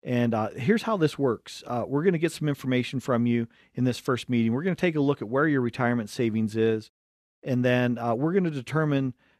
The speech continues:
uh, the tax saving strategies for your retirement accounts that could be best suited for your specific situation.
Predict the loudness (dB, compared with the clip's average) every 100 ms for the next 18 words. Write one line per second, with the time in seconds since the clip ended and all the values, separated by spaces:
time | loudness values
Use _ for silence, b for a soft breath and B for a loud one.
0 | b -2 0 0 0 0 0 0 0 -2
1 | 0 0 0 -4 -6 0 0 0 0 0
2 | 0 0 -2 -2 -6 -4 -2 -2 0 0
3 | 0 -6 _ -8 0 0 0 -2 -4 -4
4 | -4 -8 -6 -8 -8 -12 -12 -4 0 0
5 | -4